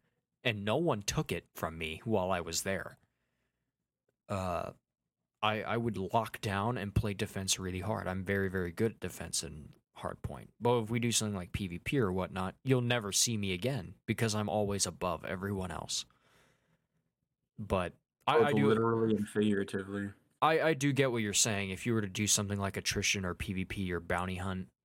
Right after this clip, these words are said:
Speaker 1: uh, then you, well, I think bounty hunt was actually like a,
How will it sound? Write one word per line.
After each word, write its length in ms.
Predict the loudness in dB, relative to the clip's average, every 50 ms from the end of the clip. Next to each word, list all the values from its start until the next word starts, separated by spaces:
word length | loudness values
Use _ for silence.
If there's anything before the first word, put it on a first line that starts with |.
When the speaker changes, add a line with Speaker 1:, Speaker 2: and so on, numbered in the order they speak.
| _ -6
Speaker 1:
uh, 440 | -4 -4 -2 -2 -2 -2 -2 -4 -6 -10 _ _ _ _ _ _ _ _ _ _ _ _ _ _ _ _ _ -10
then 800 | -10 -6 -2 0 0 0 -2 -4 -6 -8 -8 -8 -8 -8 -10 -12 -14 _ _ _ _ -12
you, 420 | -10 -10 -6 -2 0 2 2 0 0 -2
well, 100 | -4 -2
I 60 | -2
think 200 | -2 -4 -4 -2
bounty 260 | -2 -2 -2 -2 -4
hunt 180 | -4 -6 -6 -8
was 140 | -8 -8 -8
actually 420 | -8 -4 -2 -2 -2 -2 -6 -8
like 180 | -8 -8 -10 -8
a, 120 | -10 -10